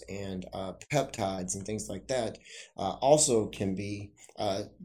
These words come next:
uh, prebiotics, and they can also function in the same way. Um, and so that's, uh, you'll see some research out there that's actually looking at those as well, and, and that's where, uh, bacteriophages also come into play.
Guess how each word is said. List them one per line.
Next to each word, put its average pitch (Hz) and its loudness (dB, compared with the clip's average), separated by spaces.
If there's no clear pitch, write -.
uh, 104 -4
prebiotics, 101 0
and 110 -4
they 110 -2
can 107 -4
also 110 -2
function 113 -2
in 95 -2
the 92 -4
same 95 0
way. 101 -4
Um, 95 -4
and 101 -4
so 107 2
that's, 120 4
uh, 107 -2
you'll 117 0
see 120 2
some 107 4
research 110 2
out 107 0
there 107 2
that's 95 -2
actually 101 -4
looking 101 -4
at 95 -6
those 98 -2
as 90 -8
well, 95 2
and, 95 -6
and 98 -4
that's 107 -4
where, 95 -2
uh, 92 -4
bacteriophages 98 -2
also 104 -4
come 92 -2
into 85 -10
play. 78 -12